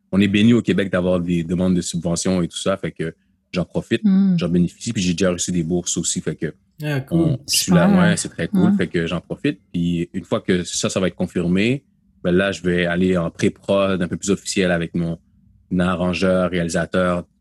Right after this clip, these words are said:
Speaker 1: faire un plan de match. Puis en même temps, moi, en parallèle, les soirs, quand ma fille est couchée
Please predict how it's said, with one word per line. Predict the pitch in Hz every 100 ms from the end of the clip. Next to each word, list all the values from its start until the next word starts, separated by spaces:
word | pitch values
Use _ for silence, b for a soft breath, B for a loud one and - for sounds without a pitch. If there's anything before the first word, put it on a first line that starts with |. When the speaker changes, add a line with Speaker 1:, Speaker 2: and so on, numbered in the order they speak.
| _ -
Speaker 1:
faire | 95
un | 92
plan | 98 92
de |
match. | 92 104 123 - -
Puis | 120
en | 101
même | 101
temps, | 95 107
moi, | 101
en | 101
parallèle, | 92 87 87 92 95 98 _ _
les | 95 98
soirs, | - 90 92 92 98 - _ _ -
quand | 95
ma | 92
fille | - 110
est | -
couchée | - - 101 110 -